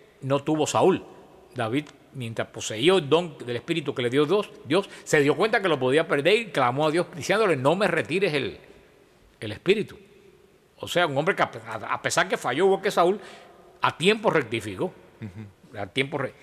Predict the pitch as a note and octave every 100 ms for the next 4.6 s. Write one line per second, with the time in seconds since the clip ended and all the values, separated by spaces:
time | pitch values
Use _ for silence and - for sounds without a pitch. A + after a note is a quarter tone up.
0 | - - A2+ G2 G#2+ G#2 D3 - - -
1 | - E3 C3+ A#2 - - - - - _
2 | _ _ _ - - C#3+ C#3 C#3+ F#3 G3+
3 | F3+ C3+ - - - - - C3+ B2 -
4 | A3+ B3+ A3+ G3 E3+